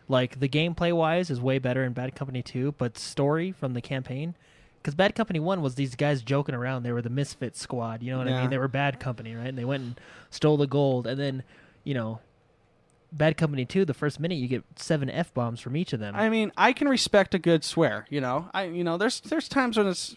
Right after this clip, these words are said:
Speaker 2: appropriate, and there's times when it's, you have a nephew sitting there that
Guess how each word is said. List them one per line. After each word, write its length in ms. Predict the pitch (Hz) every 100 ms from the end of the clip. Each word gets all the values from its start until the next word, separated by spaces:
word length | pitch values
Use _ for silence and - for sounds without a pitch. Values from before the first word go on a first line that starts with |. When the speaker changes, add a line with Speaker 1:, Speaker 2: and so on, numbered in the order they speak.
| -
Speaker 2:
appropriate, 720 | 170 - 175 - 160 180 -
and 80 | 202
there's 180 | 202 -
times 340 | 190 185 -
when 160 | 185 185
it's, 320 | 180 - - -
you 120 | 180
have 160 | 190 190
a 60 |
nephew 380 | 185 196 180 160
sitting 300 | - 165 147
there 220 | 147 156 185
that 240 | 139 127